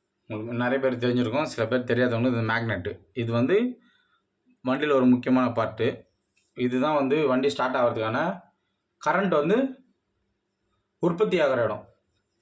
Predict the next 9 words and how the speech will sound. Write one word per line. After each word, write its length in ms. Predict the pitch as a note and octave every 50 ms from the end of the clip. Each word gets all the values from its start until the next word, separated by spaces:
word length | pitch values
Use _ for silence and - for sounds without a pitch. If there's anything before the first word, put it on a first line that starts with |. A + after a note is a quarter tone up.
| _ _
ப்ரொடெக்ஷன். 500 | - D3 E3+ F#3 F3+ - - D3+ B2 G2+ - - - _ _ _ _ -
இது 80 | C3+ C3 D3
வந்து 140 | D#3 E3+ E3+ D3 D3
ஆயில் 200 | D#3+ D#3+ C#3+ B2+ -
பம்ப். 260 | C3 C3 B2+ B2+ - - - _ _ _ _ _ _ _ _ _ _ _ _ _ _ _ _ -
வண்டியில் 240 | C3+ D#3 F3+ F3+ F3
இருக்க 160 | E3 D3+ C3 B2+
டோட்டல் 320 | E3 F3 F3 F3 E3+ D#3 D3
இன்ஜின் 280 | D3 E3+ F3 F#3 F#3